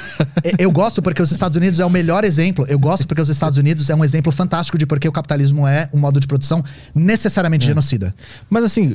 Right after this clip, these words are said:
Speaker 2: como é que é essas, todos esses fatos que tu falou sobre os Estados Unidos influenciam na vida que ele tá tendo lá, que ele tá usufruindo do livre mercado, do capitalismo e tal? Como é a experiência
Speaker 1: É.
Speaker 2: dele lá tem alguma coisa a ver com essas práticas externas dos Estados
Speaker 1: Totalmente,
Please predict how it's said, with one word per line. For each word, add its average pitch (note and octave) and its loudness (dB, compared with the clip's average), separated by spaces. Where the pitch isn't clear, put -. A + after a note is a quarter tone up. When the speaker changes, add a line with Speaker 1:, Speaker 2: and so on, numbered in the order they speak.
Speaker 2:
como D#3+ 0
é F#3+ 0
que G3+ -2
é C#3 2
essas, C3 0
todos C#3 0
esses - -4
fatos B2 -2
que B2 -4
tu - -8
falou B2 0
sobre A#2 0
os - -18
Estados A#2 0
Unidos B2+ 2
influenciam C#3+ 2
na D3+ 2
vida C3 0
que C#3 -4
ele D#3 2
tá D3+ 0
tendo C3 0
lá, A#2 0
que C3+ -2
ele C3+ 0
tá C#3 0
usufruindo C3 0
do A#2 -2
livre A2 0
mercado, B2+ 0
do G#2+ -2
capitalismo A#2 -2
e - -6
tal? G2+ -2
Como A#2 0
é B2 0
a - -2
experiência D#3+ 0
Speaker 1:
É. A#2+ -2
Speaker 2:
dele D3 2
lá B2 0
tem C#3 -2
alguma C#3+ 2
coisa A#2+ 0
a A2+ 0
ver A2+ -2
com A#2+ -2
essas A2 -2
práticas A#2+ -2
externas A#2 -2
dos G2 -4
Estados G2 -4
Speaker 1:
Totalmente, C#3 2